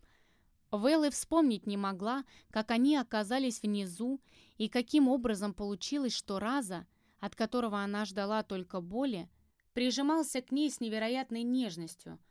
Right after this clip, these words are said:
будто её собственный пёс, ластящийся после долгой разлуки.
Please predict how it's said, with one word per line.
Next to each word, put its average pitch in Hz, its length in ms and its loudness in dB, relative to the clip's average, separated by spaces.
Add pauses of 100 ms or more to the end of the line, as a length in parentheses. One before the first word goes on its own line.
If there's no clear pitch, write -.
(200)
будто 226 320 -2
её 226 240 0
собственный 220 640 -2
пёс, 226 520 -6 (840)
ластящийся 202 1200 -4 (240)
после 214 320 -2
долгой 196 400 -2
разлуки. 196 720 -8